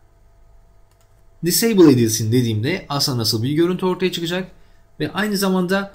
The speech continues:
soldaki boşluğu da bir disable et dediğimde acaba nasıl bir görüntü ortaya çıkacak? Bunları çok rahat bir şekilde görebiliyorum. Ve disable ettiğim şey, e, stilleri tekrar aktif hale getirdikten sonra da eski görünümlerine kolaylıkla kavuşabiliyorum.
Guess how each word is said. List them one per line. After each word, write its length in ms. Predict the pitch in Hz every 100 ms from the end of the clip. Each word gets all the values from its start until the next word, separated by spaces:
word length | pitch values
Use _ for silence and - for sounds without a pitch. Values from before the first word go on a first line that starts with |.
| -
soldaki 680 | - - 190 196 214 - 240
boşluğu 520 | 220 190 - 214 226
da 280 | 170 107 -
bir 300 | 151 147 131
disable 480 | 175 - 180 151 117
et 160 | 110 117
dediğimde 460 | 110 107 160 185
acaba 420 | 156 147 160 151 156
nasıl 340 | 190 156 120
bir 60 | 110
görüntü 360 | 110 113 110
ortaya 280 | 110 107 98
çıkacak? 400 | 123 123 190 190 - _ -
Bunları 380 | 151 120 151 156
çok 280 | 180 170
rahat 280 | 123 143 147
bir 40 | 113
şekilde 320 | 113 123 156
görebiliyorum. 500 | 113 98 90 82 - - - - - -
Ve 180 | 175 170
disable 400 | - 214 185 156
ettiğim 280 | 160 165
şey, 400 | 151 127 117 110 104 113 110
e, 40 |
stilleri 520 | 113 - 131 110 147
tekrar 540 | 151 240 240 135 107 107
aktif 300 | 113 113 107
hale 180 | 98 101
getirdikten 580 | 113 110 117 110 123 117
sonra 360 | 113 90 92
da 240 | 143 190 - - -
eski 240 | 120 - 127
görünümlerine 600 | 101 95 92 104 151 180 - -
kolaylıkla 600 | 131 107 90 - 139 -
kavuşabiliyorum. 600 | 101 - 113 90 78